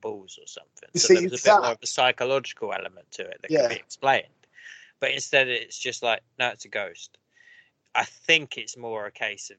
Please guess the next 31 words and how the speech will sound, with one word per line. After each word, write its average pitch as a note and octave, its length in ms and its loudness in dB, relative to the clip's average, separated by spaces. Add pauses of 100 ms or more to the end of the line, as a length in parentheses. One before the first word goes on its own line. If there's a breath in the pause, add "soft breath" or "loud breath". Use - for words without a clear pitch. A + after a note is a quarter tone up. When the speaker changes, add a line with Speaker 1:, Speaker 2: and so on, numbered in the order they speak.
(100)
Speaker 1:
the G2 160 -14 (960)
terminology G#2 920 -8
and F#2 180 -20
lost - 280 -16
in F#2 120 -20
translation, G2 840 -14
like F2+ 140 -20
languaging. F#2 600 -18 (160)
Ghost G2 360 -14 (140)
meaning G2+ 320 -14 (120)
more G2 220 -14
like F2+ 300 -16
a, - 1400 -20
a G#2 40 -18
ninja, G#2 460 -8 (200)
or, - 120 -20 (100)
you G#2 100 -12
know, F#2+ 140 -12
vanished G#2+ 480 -4
into G#2 240 -14
the F#2 140 -20
night, F#2+ 360 -14
someone G#2+ 380 -12
without G2+ 400 -6
a - 20 -20
name, G2+ 320 -8 (280)
or F#2 100 -20 (140)
more F#2+ 160 -12
like F#2+ 260 -14
a F2+ 300 -12 (520)
unknown, G#2 500 -10